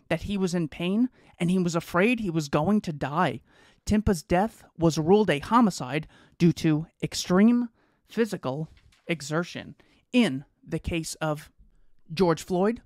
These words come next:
which was caught on camera, and there were tons of riots, tons of media attention, almost everyone knows his name. If you go to TikTok and type in the name George Floyd, you will get five point four billion views on videos containing that hashtag,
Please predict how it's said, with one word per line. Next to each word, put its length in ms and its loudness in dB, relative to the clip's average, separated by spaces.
which 260 -6
was 300 -2
caught 220 -4
on 140 -10
camera, 540 -2
and 280 0
there 180 -2
were 100 -10
tons 260 -4
of 100 -2
riots, 400 4
tons 220 -4
of 100 -10
media 280 -2
attention, 540 -4
almost 380 -8
everyone 340 -4
knows 180 -4
his 160 -8
name. 340 -2
If 280 0
you 220 -4
go 240 2
to 420 -6
TikTok 600 -4
and 220 0
type 340 -4
in 300 -4
the 120 -6
name 400 -4
George 320 -2
Floyd, 440 -8
you 120 0
will 100 0
get 200 0
five 480 -4
point 400 -2
four 540 0
billion 420 0
views 420 0
on 220 -4
videos 400 -4
containing 480 -6
that 160 -10
hashtag, 540 -6